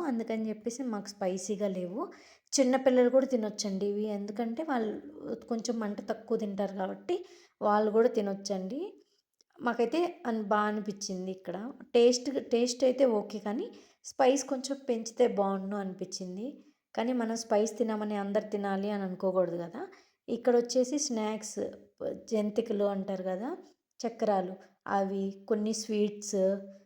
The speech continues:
అవన్నీ ఉన్నాయి. ఇవంతా ప్యూర్ అని చెప్పారు. తేనె, నూనె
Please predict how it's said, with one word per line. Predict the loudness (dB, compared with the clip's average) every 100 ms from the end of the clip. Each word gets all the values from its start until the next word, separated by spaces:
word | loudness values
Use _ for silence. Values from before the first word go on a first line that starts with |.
| _ -6
అవన్నీ | -4 -2 -2 -2
ఉన్నాయి. | -2 -2 0 0
ఇవంతా | 0 0 -2
ప్యూర్ | -2 2 6 8 8
అని | 6
చెప్పారు. | 0 2 2 2 2
తేనె, | 2 2 0 -2 -4 -6 -14 -20 _
నూనె | 0 2 4 2 0